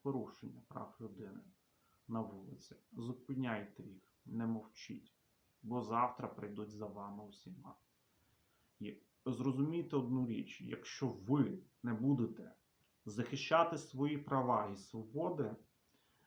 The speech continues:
завтра буде нікому захищати свої права і свободи.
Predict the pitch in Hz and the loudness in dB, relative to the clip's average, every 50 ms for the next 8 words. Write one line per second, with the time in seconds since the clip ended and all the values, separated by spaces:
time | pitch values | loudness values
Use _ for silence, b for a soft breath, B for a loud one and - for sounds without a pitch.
0 | b b b b b b b _ - 113 110 123 143 156 160 160 - - 131 123 | b b b b b b b _ -8 0 6 10 12 12 12 10 8 4 2 4
1 | 131 135 123 135 135 131 135 143 160 165 139 117 143 127 120 120 113 107 123 120 | 2 2 4 4 6 6 6 6 6 4 2 2 2 2 2 2 2 0 -2 -2
2 | - 127 113 - - 147 147 156 - - 147 - - - 120 113 117 117 120 123 | -2 -4 -6 -2 4 6 6 6 6 4 -2 -8 -8 -6 -2 0 2 2 2 0
3 | 120 - 113 107 101 95 98 101 101 104 107 110 - - 120 113 - - - 110 | -2 -2 -4 -4 -4 -4 -6 -6 -6 -4 -6 -6 -8 -10 -12 -14 -12 -14 -10 -8
4 | 110 110 107 113 127 120 104 - - - 98 | -8 -6 -4 -2 -2 -2 -2 -4 -6 -10 -14